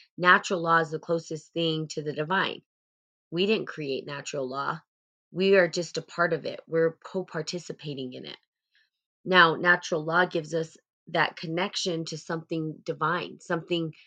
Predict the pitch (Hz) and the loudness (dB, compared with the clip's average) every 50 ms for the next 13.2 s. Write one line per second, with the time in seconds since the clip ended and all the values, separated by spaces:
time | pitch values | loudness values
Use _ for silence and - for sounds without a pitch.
0 | _ _ _ _ _ - 156 170 180 175 165 170 160 147 131 143 127 120 85 80 | _ _ _ _ _ -2 0 2 2 4 4 2 2 0 0 -4 -8 -10 -12 -14
1 | - - _ _ _ _ _ _ _ _ _ _ _ _ _ _ _ _ _ _ | -18 -20 _ _ _ _ _ _ _ _ _ _ _ _ _ _ _ _ _ _
2 | _ - - - 185 180 165 - - 175 170 160 - - 185 175 165 175 160 156 | _ -12 -4 0 0 0 0 -2 -2 -2 -2 -2 2 2 2 2 4 2 0 0
3 | - - - - - - - _ _ _ _ _ _ _ _ _ _ _ - 170 | -2 -4 -10 -12 -14 -16 -20 _ _ _ _ _ _ _ _ _ _ _ 0 0
4 | 165 - - - - 185 180 165 156 147 - - - 165 160 151 147 151 139 - | 0 -2 -6 -6 -2 0 0 0 0 -4 -6 -8 -4 -2 -2 -2 0 -2 -2 -2
5 | - - _ _ _ _ _ _ _ _ _ _ _ _ _ _ _ _ _ _ | -6 -10 _ _ _ _ _ _ _ _ _ _ _ _ _ _ _ _ _ _
6 | _ _ - 185 175 170 165 165 - 165 - - - 196 208 226 240 196 165 156 | _ _ 0 2 4 4 2 2 0 -4 -8 -4 0 0 2 2 2 2 2 2
7 | 143 139 156 156 - - - _ _ _ _ _ _ _ _ _ _ _ - 190 | 2 2 0 -4 -8 -14 -20 _ _ _ _ _ _ _ _ _ _ _ -4 -2
8 | 185 180 180 170 165 165 160 - 196 175 - - 180 196 214 208 - - 202 170 | 0 0 0 -2 -2 -6 -6 -2 -2 -2 -2 -2 -4 -4 -4 -6 -6 -6 -4 -2
9 | 160 160 156 151 156 147 - _ - _ _ _ _ - 175 175 - - 190 185 | -2 0 0 0 -2 -2 -4 _ -18 _ _ _ _ -10 -10 -10 -4 0 2 2
10 | 185 185 - - - 185 175 170 165 156 156 - _ _ _ _ 185 185 - 185 | 2 2 0 -2 -2 0 0 0 0 -2 -4 -8 _ _ _ _ -6 -2 0 0
11 | 185 202 208 190 - 175 160 151 160 156 160 185 208 190 180 165 - 165 156 165 | 0 0 -2 -2 -2 -4 -4 -4 -2 0 0 0 0 0 -2 -6 -6 -6 -8 -8
12 | 180 180 185 180 170 175 170 - - 156 151 156 156 - 180 175 180 190 180 - | -6 -4 -2 -2 -2 -2 -4 -4 -6 -6 -6 -6 -6 -8 -6 -4 -4 -4 -4 -6
13 | 123 - - | -8 -8 -8